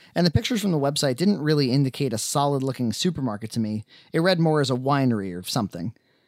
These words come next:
Still, we had it approved, and it was all we had. I wondered if maybe we could shoot the pharmacy stuff at the butchery and get both of those done on another day where we already had Maria,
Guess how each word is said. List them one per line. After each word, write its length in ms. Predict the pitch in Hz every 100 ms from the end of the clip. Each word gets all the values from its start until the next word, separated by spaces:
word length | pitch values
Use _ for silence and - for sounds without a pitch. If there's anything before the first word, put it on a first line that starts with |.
| _
Still, 320 | - - 208 170
we 100 | 160
had 180 | 180
it 80 | 175
approved, 520 | 147 127 95 80 - - _ _ _
and 160 | 156 160
it 40 |
was 100 | 160
all 140 | 170
we 120 | 165 151
had. 300 | 147 95 98 _ _ _ _ _ -
I 80 | 175
wondered 280 | 196 349 294
if 120 | 185
maybe 200 | 170 156
we 120 | 147
could 140 | 135 -
shoot 160 | 156
the 80 | 139
pharmacy 400 | - 139 147 135
stuff 260 | - 131 131
at 60 |
the 80 | 110
butchery 540 | - 196 - 120 113 - - -
and 120 | 165
get 200 | 160 143
both 200 | 156 185
of 100 | 196
those 180 | 165 143
done 240 | 131 139 131
on 80 |
another 360 | 120 120 175 151
day 280 | 123 113 113 - -
where 100 | 156
we 140 | 147
already 260 | 151 160 139
had 300 | 123 151 135
Maria, 460 | 120 127 135 78